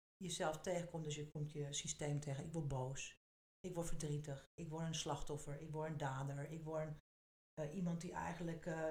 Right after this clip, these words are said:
dissocieert. En maar kan je erbij blijven? Want waarom is de nood om te dissociëren? Waarom is de nood om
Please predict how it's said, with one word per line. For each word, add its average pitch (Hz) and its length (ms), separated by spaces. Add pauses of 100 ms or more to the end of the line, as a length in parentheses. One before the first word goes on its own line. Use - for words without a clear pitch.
dissocieert. 147 680 (580)
En 190 60
maar 190 260
kan 262 220
je 247 60
erbij 214 380
blijven? 147 480 (580)
Want 180 180
waarom 226 580
is 208 220
de 196 100
nood 196 640 (200)
om 202 200
te 190 80
dissociëren? 156 720
Waarom 220 340
is 196 160
de 180 80
nood 190 560 (100)
om 165 300